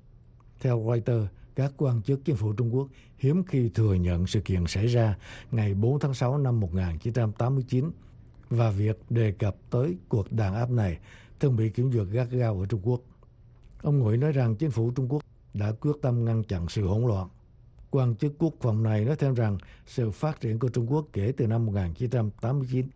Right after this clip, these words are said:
cho thấy sự đúng đắn của các hành động của chính phủ. Ông nói rằng các cuộc biểu tình Thiên An Môn là sự hỗn loạn chính trị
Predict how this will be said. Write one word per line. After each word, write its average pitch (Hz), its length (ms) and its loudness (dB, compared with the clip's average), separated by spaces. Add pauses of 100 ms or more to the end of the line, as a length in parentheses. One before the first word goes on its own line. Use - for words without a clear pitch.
(140)
cho 117 120 2
thấy 117 300 0 (200)
sự 101 300 -2
đúng 131 300 0
đắn 131 180 0
của 120 140 0
các 131 200 -2
hành 101 260 0
động 92 300 -2
của 95 200 -2
chính 127 200 0
phủ. 95 340 -2 (480)
Ông 135 180 2
nói 160 120 2
rằng 117 260 2
các 143 100 -2
cuộc 113 160 0
biểu 117 260 0
tình 104 200 0
Thiên 131 180 -2
An 127 200 0
Môn 120 220 2 (420)
là 117 140 0
sự 107 180 0
hỗn 120 220 2
loạn 104 240 0
chính 143 200 0
trị 120 260 0